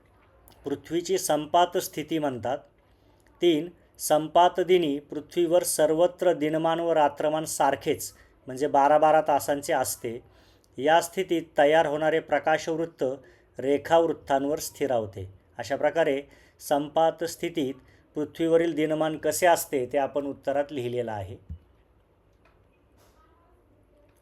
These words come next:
पुढे प्रश्न तीन आहे,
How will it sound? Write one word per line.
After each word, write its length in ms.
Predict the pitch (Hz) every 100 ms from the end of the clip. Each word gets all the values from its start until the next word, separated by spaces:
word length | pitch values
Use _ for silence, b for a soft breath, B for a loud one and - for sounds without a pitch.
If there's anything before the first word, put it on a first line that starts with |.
| _ _ _ _ _ _ _ _ _ _ _ _
पुढे 240 | 185 170
प्रश्न 380 | 170 165 165 180
तीन 360 | 175 - 190 190
आहे, 360 | 180 156 120